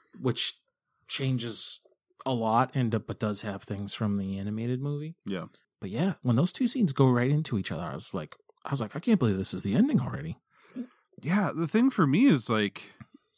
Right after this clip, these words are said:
Speaker 2: I guess that was, it was the same thing, like, where, okay, so they've had their training, and then they
Speaker 1: Mm-hmm.
Speaker 2: go and they get into that battle up on the mountain, and then, uh, that feels like it would be, I don't know,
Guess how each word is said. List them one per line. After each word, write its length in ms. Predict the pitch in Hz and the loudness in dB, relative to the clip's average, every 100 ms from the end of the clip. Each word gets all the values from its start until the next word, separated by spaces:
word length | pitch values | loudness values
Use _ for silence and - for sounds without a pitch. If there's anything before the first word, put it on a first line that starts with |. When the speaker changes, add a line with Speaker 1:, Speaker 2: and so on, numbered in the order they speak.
| _ _ - | _ _ -4
Speaker 2:
I 220 | 127 160 | 2 2
guess 260 | 160 240 - | 4 2 4
that 140 | 208 | 6
was, 160 | 165 151 | 6 4
it 60 | 147 | 4
was 220 | 135 113 | 4 2
the 80 | 131 | -2
same 300 | - 131 117 | 2 2 2
thing, 340 | - 185 98 | 2 2 4
like, 280 | 98 98 - | 2 -2 -2
where, 340 | 120 110 104 - - - - - | 2 2 2 -2 -20 -20 -20 -2
okay, 320 | 151 143 120 | 0 4 4
so 260 | 120 135 120 | 4 2 2
they've 200 | 113 113 | 2 0
had 180 | 113 117 | 0 0
their 120 | 120 | 0
training, 720 | - - 123 101 82 82 101 _ _ _ _ | -2 0 0 2 -2 -4 -8 _ _ _ _
and 180 | 113 120 | 0 4
then 160 | 117 113 | 4 4
they 160 | 110 | 2
Speaker 1:
Mm-hmm. 240 | 107 117 113 | 2 2 4
Speaker 2:
go 140 | 110 | 4
and 100 | 104 | 4
they 80 | 104 | 2
get 160 | 107 117 | 0 -4
into 140 | 117 | -2
that 180 | 117 95 | -2 0
battle 320 | 104 101 98 | 2 2 0
up 120 | 98 | -2
on 100 | 101 | -4
the 40 | 90 | -2
mountain, 520 | 101 117 120 80 80 _ _ _ _ _ - | 0 0 -2 -8 -12 _ _ _ _ _ -4
and 180 | 113 | 0
then, 480 | 113 110 104 101 95 _ _ _ _ _ _ _ - | 2 2 0 0 -2 _ _ _ _ _ _ _ -12
uh, 120 | 120 139 | -12 -4
that 320 | 123 156 - | 2 2 4
feels 280 | 175 151 135 | 2 4 4
like 140 | 123 | 2
it 60 | 123 | 2
would 200 | 120 98 | -2 0
be, 520 | 117 107 104 95 87 - _ _ _ - | 2 2 2 0 -4 -12 _ _ _ -4
I 80 | 110 | -2
don't 100 | 95 | -2
know, 280 | 80 82 | -6 -10